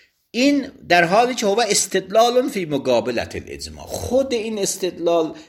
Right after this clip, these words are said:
و تمسک به اجماع در مقابل اجماع است، چون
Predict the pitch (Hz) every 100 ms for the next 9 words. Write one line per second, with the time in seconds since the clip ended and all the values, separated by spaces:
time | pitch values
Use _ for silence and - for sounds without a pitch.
0 | _ - 143 147 - 156 147 - 156 -
1 | 120 165 156 180 233 233 190 165 170 160
2 | 180 180 226 151 104 90 95 85 80 -
3 | - 214 233 220